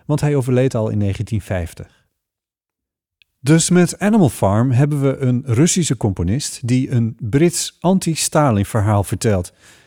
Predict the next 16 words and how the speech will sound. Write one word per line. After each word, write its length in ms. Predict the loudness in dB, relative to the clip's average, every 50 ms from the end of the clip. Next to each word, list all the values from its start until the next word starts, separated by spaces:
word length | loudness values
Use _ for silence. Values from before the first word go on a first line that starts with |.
| _ _ _ _ _
En 200 | -6 -4 -2 0
die 320 | 0 0 0 0 -2 -6
gaat 260 | -4 -2 -2 -2 0
in 180 | 0 0 -2 0
première 560 | 0 0 2 2 4 2 2 2 2 0 0
op 180 | 0 -2 -2 0
een 80 | 0
moment 520 | 0 0 2 2 2 2 0 0 -4 -4 -4
dat 180 | -4 -2 -2
een 180 | -2 -4 -4 -4
Russische 440 | -4 -2 -2 0 0 -2 -2 -2 -2
dictator 600 | -2 -4 -4 -2 -2 0 0 0 0 -2 -2 -2
dweept 440 | -2 0 0 2 2 2 0 0 -2
met 260 | 0 0 0 0 -2
uitgesproken 800 | -2 0 0 0 -2 -4 -6 -8 -8 -4 -2 0 0 0 0 -2 -4
Stalin-nostalgie 960 | -2 0 0 2 2 2 2 2 2 0 0 -2 -4 -2 0 0 -2 -2